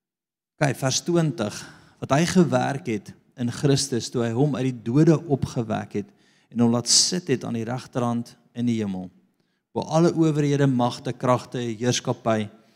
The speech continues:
en elke naam wat genoem word, nie alleen in hierdie wêreld nie, maar ook in die toekomstige." Hoor gou mooi, dit wat die Here wil doen is bo elke naam, elke mag, elke krag, niks kan dit stop nie. Hallo?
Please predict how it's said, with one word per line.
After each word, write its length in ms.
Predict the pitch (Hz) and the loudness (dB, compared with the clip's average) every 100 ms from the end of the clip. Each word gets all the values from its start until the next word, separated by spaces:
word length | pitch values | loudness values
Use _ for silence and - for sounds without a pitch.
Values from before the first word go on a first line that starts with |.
| _ _ _ | _ _ _
en 80 | 131 | 6
elke 360 | 160 196 - | 6 4 0
naam 420 | 170 135 127 123 117 | 2 4 2 0 -2
wat 180 | 113 | -4
genoem 320 | - 117 113 107 | -4 -2 0 0
word, 360 | 101 98 - - _ _ _ _ _ | -4 -6 -12 -20 _ _ _ _ _
nie 260 | 117 147 160 | 0 2 0
alleen 340 | 151 139 135 | -2 0 4
in 100 | 127 | 6
hierdie 280 | 120 127 123 | 8 6 2
wêreld 460 | 117 113 113 107 - | 0 0 -2 -6 -8
nie, 100 | 101 | -10
maar 200 | 98 101 | -8 -8
ook 260 | 147 147 143 | 2 4 4
in 80 | 131 | -2
die 120 | 120 | -4
toekomstige." 720 | 117 - 120 110 113 - 95 - _ _ - | -4 0 0 0 -6 -8 -10 -12 _ _ 4
Hoor 160 | 143 | 4
gou 140 | 143 147 | 6 0
mooi, 180 | 131 | 0
dit 180 | 101 120 | 2 2
wat 100 | 156 | 4
die 120 | 160 | 4
Here 160 | 143 143 | 4 4
wil 120 | 147 | 2
doen 360 | 113 113 110 113 _ _ _ - | 0 -2 -2 -6 _ _ _ -16
is 200 | 107 110 | -14 -8
bo 240 | 113 131 | -2 2
elke 680 | 131 123 127 - 143 147 175 | 2 0 -6 -8 -6 0 2
naam, 380 | 135 104 101 104 - | 2 0 -4 -10 -10
elke 320 | 151 143 165 | -12 -2 0
mag, 440 | 123 101 98 - - | 2 0 -4 -12 2
elke 320 | 147 143 160 | 4 4 0
krag, 340 | - 113 107 - | -2 -2 -2 -2
niks 240 | 113 127 - | 0 0 0
kan 160 | 139 | -2
dit 120 | 127 - | -2 -2
stop 320 | - 98 - | -2 -4 -4
nie. 100 | 95 - _ _ _ _ _ _ _ _ _ _ _ _ _ _ _ _ _ _ _ _ _ _ _ - | -12 -12 _ _ _ _ _ _ _ _ _ _ _ _ _ _ _ _ _ _ _ _ _ _ _ -2
Hallo? 280 | 113 117 | 0 0